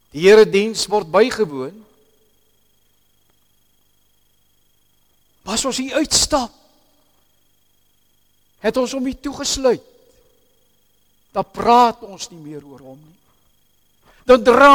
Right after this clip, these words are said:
ons nie sy boodskap uit na buite toe nie. Ons gee ons offers, ja. Maar as ons dit klaar gegee het,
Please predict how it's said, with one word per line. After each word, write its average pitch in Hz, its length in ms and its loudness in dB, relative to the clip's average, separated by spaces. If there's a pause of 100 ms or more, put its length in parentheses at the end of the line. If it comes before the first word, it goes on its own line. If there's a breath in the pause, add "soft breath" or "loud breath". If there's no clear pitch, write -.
ons 262 240 0
nie 226 140 -14
sy 220 180 -2
boodskap 202 640 -4
uit 208 280 -12
na 156 120 -16
buite 139 460 -20
toe - 100 -20
nie. 117 140 -20 (3250)
Ons 233 160 -8
gee 262 160 -6
ons 262 240 -4
offers, 269 460 2
ja. 247 160 -16 (1800)
Maar 302 160 6
as 294 140 0
ons 233 100 -10
dit - 160 -12
klaar 269 300 6
gegee 240 480 -2
het, - 80 -20